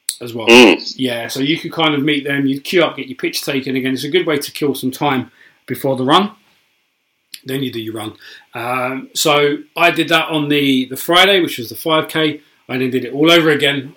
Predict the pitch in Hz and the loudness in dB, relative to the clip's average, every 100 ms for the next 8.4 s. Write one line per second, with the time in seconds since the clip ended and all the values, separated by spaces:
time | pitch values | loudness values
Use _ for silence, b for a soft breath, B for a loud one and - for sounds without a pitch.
0 | _ 135 123 117 175 170 175 180 156 127 | _ -6 -6 -4 -4 0 2 4 2 0
1 | 135 117 120 - - 165 147 143 151 143 | -4 -4 -8 -12 -6 -2 0 -2 0 0
2 | 139 B B B 117 117 127 143 202 196 | -2 B B B -10 -6 -4 0 6 6
3 | 165 147 139 143 139 135 127 - 180 170 | 6 4 2 2 0 0 -2 0 2 4
4 | 151 143 139 131 127 113 - - 147 135 | 4 2 2 0 -2 -8 -8 -6 -2 -2
5 | 135 131 120 - 107 - B B - - | 0 -2 -2 -6 -14 -16 B B -10 -2
6 | 135 127 131 147 143 135 - _ - 214 | 0 0 0 0 0 -2 -6 _ 0 0
7 | 214 151 151 165 214 160 156 135 135 127 | 2 2 4 4 2 -4 -4 -2 0 0
8 | 123 156 160 - | 0 0 -2 -6